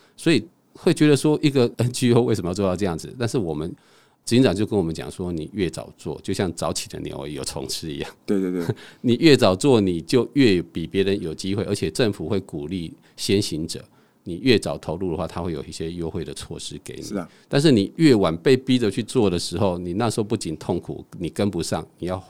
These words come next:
Speaker 1: 付更多的成本。
Speaker 2: 就是不止没有红萝卜，还有后面那根棍子打。
Speaker 1: 你，你还会很痛苦，对。
Speaker 2: 对。
Speaker 1: 所以这就是我们很佩服执行长，他带领着我们去做这样的事情。那我们当然做，就像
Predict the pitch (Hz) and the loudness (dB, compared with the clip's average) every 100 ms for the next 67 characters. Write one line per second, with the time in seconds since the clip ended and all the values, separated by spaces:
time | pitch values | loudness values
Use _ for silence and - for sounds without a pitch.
0 | - - 82 - 90 - 82 76 - - | -12 -10 -6 -2 -2 -2 -4 -6 -8 -8
1 | 135 143 113 - 156 - 104 120 98 113 | 0 0 0 -2 -2 0 0 0 -2 -2
2 | 104 107 107 - 135 120 127 120 123 131 | -2 0 -2 2 2 4 4 4 4 2
3 | 101 92 131 120 110 131 156 104 92 - | 0 2 6 6 8 8 8 6 4 4
4 | 117 - 90 82 113 107 98 139 107 - | 4 2 -4 -2 0 2 4 4 4 2
5 | - _ _ - 170 143 147 147 98 85 | -10 _ _ -4 0 2 0 2 0 0
6 | 82 85 78 - 101 87 - 85 90 78 | -4 -6 -4 -2 -2 -4 -6 -4 -4 -4
7 | 85 - 120 87 78 73 - - - 80 | -6 0 0 0 -6 -10 -10 -12 -14 -12
8 | 90 82 95 78 82 80 69 - 76 - | -10 -6 -4 -4 -6 -8 -8 -8 -8 -8
9 | - 135 110 76 82 117 117 101 - 104 | 0 2 2 0 -2 0 0 0 0 0
10 | - 120 127 104 | 0 -2 0 0